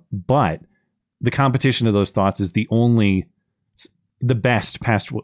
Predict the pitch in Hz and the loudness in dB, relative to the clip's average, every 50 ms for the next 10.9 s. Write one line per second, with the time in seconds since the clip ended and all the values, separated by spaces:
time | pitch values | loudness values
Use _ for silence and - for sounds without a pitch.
0 | _ - - 117 110 98 - 110 98 87 - 95 85 87 - - 107 90 - 98 | _ -4 -2 0 0 0 0 0 0 0 0 -2 -4 -4 -2 -2 -2 -2 -4 -4
1 | - 95 87 95 87 87 - - 147 175 175 - - 170 165 151 131 107 - - | -6 -4 -2 -2 -4 -4 -2 0 0 0 0 0 0 2 2 2 2 0 0 0
2 | 123 113 - 104 117 104 101 110 113 123 123 117 110 98 92 82 107 113 101 - | -2 -2 -2 -2 -4 -2 0 2 2 2 2 2 2 2 0 0 0 0 0 -2
3 | - 82 110 135 127 85 - - - - - _ _ _ - - 127 - 139 143 | -2 -2 0 0 0 0 -4 -8 -16 -20 -20 _ _ _ -4 -4 -2 0 2 2
4 | 170 190 220 180 - 175 156 156 151 143 131 - - 143 151 110 82 - - - | 2 2 2 2 2 2 4 2 2 2 0 -2 0 0 2 2 0 -4 -8 -14
5 | _ _ _ _ _ _ _ _ _ _ _ _ _ _ _ _ _ _ _ _ | _ _ _ _ _ _ _ _ _ _ _ _ _ _ _ _ _ _ _ _
6 | _ _ - - - 143 127 107 - - 160 165 151 151 156 139 120 127 120 107 | _ _ -6 -2 0 0 0 2 2 2 2 2 2 2 2 2 2 2 2 0
7 | 117 110 104 107 123 120 123 123 107 - - 104 95 90 - - 95 92 87 87 | 0 0 0 0 0 0 0 0 0 0 0 0 0 0 -2 -2 -2 -2 0 0
8 | 98 98 98 95 98 92 90 87 - 113 101 80 71 71 - - - _ _ _ | 0 0 0 0 0 -2 -2 -2 0 0 0 0 -2 -6 -8 -14 -20 _ _ _
9 | _ _ _ _ _ _ _ _ _ _ _ - 113 90 107 139 147 131 123 123 | _ _ _ _ _ _ _ _ _ _ _ -10 -6 -2 0 2 2 2 2 2
10 | 117 117 107 90 101 117 117 107 90 85 76 69 65 - 78 64 - - | 2 2 2 2 0 0 0 -2 -2 -4 -6 -8 -10 -12 -14 -14 -14 -18